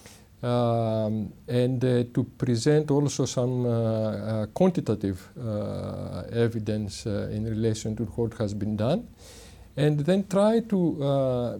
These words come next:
to, uh, understand, uh, the, the reason why, uh, it seems as if, uh, uh, we have failed to achieve this objective. And, uh,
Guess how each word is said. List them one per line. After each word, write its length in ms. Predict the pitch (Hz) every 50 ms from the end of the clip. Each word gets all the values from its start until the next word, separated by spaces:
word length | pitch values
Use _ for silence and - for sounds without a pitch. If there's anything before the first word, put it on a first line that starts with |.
| 92 - -
to, 680 | - 151 143 139 135 135 131 127 123 120 120 117 117 117
uh, 760 | 120 120 120 117 113 113 110 110 107 87 92 - 80 80 - -
understand, 800 | - 117 156 160 160 139 - - - 156 143 143 143 147 147 143
uh, 200 | 147 139 135 131
the, 420 | 123 120 131 123 120 120 120 104 107 117
the 120 | 127 131
reason 400 | 139 185 214 196 180 151 131 120
why, 520 | 113 - 131 120 120 113 110 110 107 101 101 110 117 - -
uh, 260 | 123 113 110 110 110 110
it 120 | 120 117 -
seems 540 | - - - 147 139 131 127 117 - -
as 200 | - 120 117 113
if, 300 | 120 120 120 117 117 -
uh, 40 | -
uh, 680 | 113 110 107 107 107 - 120 113 113 113 107 110 113 113 -
we 160 | 117 120 117
have 180 | - 123 117
failed 560 | - - - 156 165 143 110 104 104 98 101 117 -
to 420 | - 120 107 104 104 104 101 98 -
achieve 400 | - 117 - - 120 107 110 110
this 320 | 110 110 110 107 107 - -
objective. 580 | 107 104 107 107 113 120 120 - 123 127 135
And, 240 | 143 131 127 127 123
uh, 280 | 120 117 113 113 113